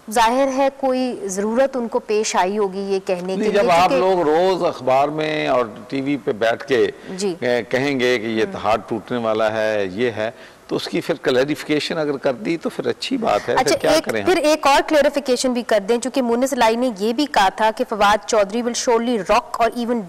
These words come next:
Speaker 1: dismantle this coalition। इमरान खान needs to discipline children।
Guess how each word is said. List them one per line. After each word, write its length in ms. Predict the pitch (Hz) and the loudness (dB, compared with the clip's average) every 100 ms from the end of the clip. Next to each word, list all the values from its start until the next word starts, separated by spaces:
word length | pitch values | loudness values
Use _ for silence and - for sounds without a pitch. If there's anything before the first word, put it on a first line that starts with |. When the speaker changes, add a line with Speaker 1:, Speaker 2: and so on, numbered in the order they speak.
| 262 | -2
Speaker 1:
dismantle 600 | 285 - 226 208 233 220 | -2 0 0 0 -4 -4
this 180 | 208 - | -4 -2
coalition। 680 | 202 185 180 175 - 180 180 - - - 240 | 0 0 0 -2 -2 -2 -4 -16 -20 -6 -2
इमरान 500 | 226 214 226 277 294 | 0 4 4 4 2
खान 560 | - 226 214 214 208 | 0 2 2 2 -2
needs 280 | 214 214 - | -4 -4 -6
to 80 | 220 | -6
discipline 760 | 165 196 - 208 220 220 202 | -6 -4 -4 -4 -4 -4 -6
children। 320 | 214 170 151 | -6 -6 -8